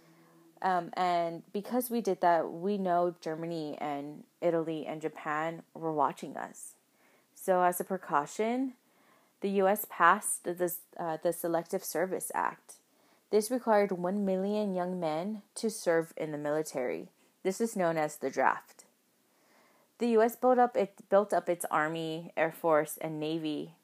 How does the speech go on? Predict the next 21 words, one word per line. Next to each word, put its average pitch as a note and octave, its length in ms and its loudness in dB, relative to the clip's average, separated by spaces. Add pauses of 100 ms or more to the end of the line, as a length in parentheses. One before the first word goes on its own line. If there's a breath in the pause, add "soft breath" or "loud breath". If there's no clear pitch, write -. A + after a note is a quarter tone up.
because E3+ 320 -4
we F3+ 140 -2
weren't A3+ 180 0
taking F3+ 320 -2
any D#3 180 -4
chances. D3+ 760 -8
We F3+ 120 -2
knew A#3 480 0
Germany F3 580 -2
and D#3+ 120 -4
all D3 220 4
those E3 240 0
other D3+ 200 0
Team D#3+ 260 -8
Axis, D3 520 -4 (560 soft breath)
was, F3+ 220 0 (240)
they E3+ 120 4
were G#3 140 4
watching E3+ 400 4
us - 160 -8
now. C2+ 300 -8